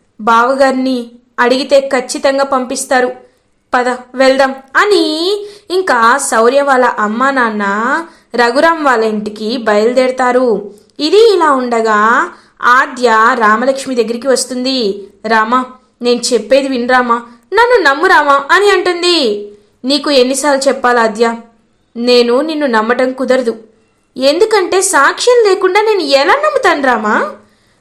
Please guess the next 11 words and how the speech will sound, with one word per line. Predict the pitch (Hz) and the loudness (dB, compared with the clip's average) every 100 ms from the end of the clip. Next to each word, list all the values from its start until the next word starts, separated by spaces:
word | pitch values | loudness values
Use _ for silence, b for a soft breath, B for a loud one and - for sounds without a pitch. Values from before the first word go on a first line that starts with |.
| - | 0
నువ్వు | 440 494 523 508 508 339 | 2 4 2 2 -4 -6
పిచ్చిదానిలా | 330 494 587 605 571 466 | -2 2 2 2 2 2
మాట్లాడుతున్నావు | 440 427 427 392 381 | 2 0 0 2 4
ఆద్య. | 359 302 330 320 - _ _ _ _ _ | 4 2 0 -2 -4 _ _ _ _ _
ప్లీజ్, | 294 294 - - _ _ - - | -4 -2 -4 -8 _ _ -18 -8
ఈ | 277 | -6
విషయంలో | 262 247 - 302 285 277 269 269 - - - | -6 -8 -6 -4 2 2 0 -4 -16 -18 -2
నన్ను | 285 277 | -2 0
ఎక్కువగా | 262 247 302 294 294 | -6 -8 -6 -2 0
బాధ | 233 233 285 285 | 2 0 0 -2
పెట్టద్దు. | 262 247 254 | -2 -6 -6